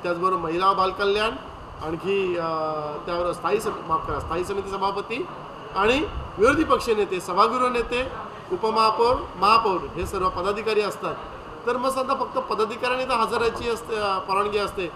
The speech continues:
आमचे बाकीचे एक्कावन्न, म्हणजे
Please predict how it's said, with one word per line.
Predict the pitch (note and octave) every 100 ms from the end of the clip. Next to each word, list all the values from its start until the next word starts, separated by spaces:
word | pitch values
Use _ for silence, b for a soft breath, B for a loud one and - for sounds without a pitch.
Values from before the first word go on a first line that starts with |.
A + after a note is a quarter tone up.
| - - -
आमचे | E3+ F3 F3+ B3+
बाकीचे | C4 E3 - A3 - B3+ -
एक्कावन्न, | G#3 - B3 C4 B3+ G#3+
म्हणजे | G3 A#3+